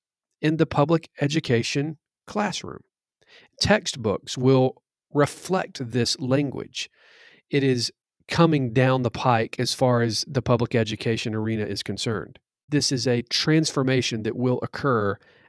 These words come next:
as the Equality Act is signed into law.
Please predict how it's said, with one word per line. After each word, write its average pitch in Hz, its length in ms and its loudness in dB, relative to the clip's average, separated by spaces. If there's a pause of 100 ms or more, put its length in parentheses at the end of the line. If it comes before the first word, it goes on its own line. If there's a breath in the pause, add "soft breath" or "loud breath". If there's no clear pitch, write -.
(100)
as 131 540 2 (720 soft breath)
the 127 200 -4
Equality 117 580 2
Act 107 420 -6 (340)
is 107 160 -2
signed 110 320 0
into 101 180 -6
law. 113 400 2